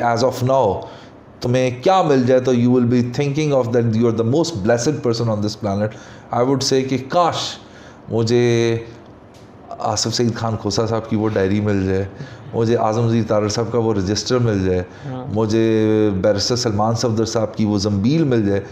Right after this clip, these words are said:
Speaker 1: जिसमें उन्होंने एक खासा रखा हुआ है उन तमाम केस लॉज का, पूरी की पूरी एक उनके एसेट है वो उनका, वो सारा का सारा अगर मुझे मिल जाए, तो I'll, I'll think that I am the most blessed person on this planet। तो इस वजह से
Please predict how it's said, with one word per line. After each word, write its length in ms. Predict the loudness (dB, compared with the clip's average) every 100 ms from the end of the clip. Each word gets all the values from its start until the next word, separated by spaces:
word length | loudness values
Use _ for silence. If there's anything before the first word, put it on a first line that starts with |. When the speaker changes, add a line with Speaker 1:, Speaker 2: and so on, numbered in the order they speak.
| -18 -12 -4
Speaker 1:
जिसमें 320 | -4 0 0
उन्होंने 340 | 2 0 0
एक 480 | 0 2 2 2 -2
खासा 580 | -6 -4 -2 0 0 0
रखा 360 | -2 -4 -4 -2
हुआ 400 | 0 0 0 0
है 260 | -2 -4 -10 -18 -10 -4
उन 160 | -2 -2
तमाम 580 | 0 2 4 4 2 -2 -6 -20 -2
केस 320 | 2 2 2
लॉज 280 | 4 4 2
का, 160 | 0 0
पूरी 380 | 2 0 2 0
की 60 |
पूरी 500 | 0 2 4 4 2
एक 160 | 0 0
उनके 220 | -2 0
एसेट 420 | -2 -2 0 2
है 80 | 2
वो 140 | 2
उनका, 360 | 0 -2 -4 -6 -16 -12 -6
वो 80 | -2
सारा 280 | 0 2
का 80 | 0
सारा 220 | 0 0
अगर 140 | 0 0
मुझे 240 | 0 0
मिल 160 | 2 0
जाए, 80 | 2
तो 100 | 2
I'll, 300 | 2 2 0
I'll 200 | 0 -2
think 180 | 0
that 140 | 0 0
I 120 | 0
am 100 | 0
the 100 | 0
most 240 | 0 0 0
blessed 320 | 0 -2 -4
person 280 | -4 -4 -2
on 60 |
this 180 | -4 -4
planet। 280 | -4 -2 -2
तो 260 | 0 -2 -2
इस 200 | -4 0
वजह 260 | 0 2 0
से 460 | 0 -2 -2 -6